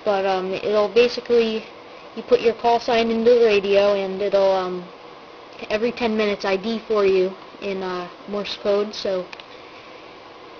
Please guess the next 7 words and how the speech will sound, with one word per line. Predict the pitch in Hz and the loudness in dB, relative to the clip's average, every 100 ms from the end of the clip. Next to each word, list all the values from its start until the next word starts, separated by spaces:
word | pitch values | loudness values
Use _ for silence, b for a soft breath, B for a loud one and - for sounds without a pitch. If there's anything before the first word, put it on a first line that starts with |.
| - - | -20 -10
that's, | - 202 - | -8 -8 -6
uh, | 208 190 | -4 -4
that's | 196 240 | -4 -6
convenient. | - 269 220 214 214 269 294 B B B B - - - - - | -4 -4 -4 -4 -4 -4 -8 B B B B -20 -16 -16 -14 -18
C | - 240 | -10 0
W | 226 214 214 | 2 2 -2
training. | 208 - 214 220 262 277 | -6 -4 -4 -4 -4 -8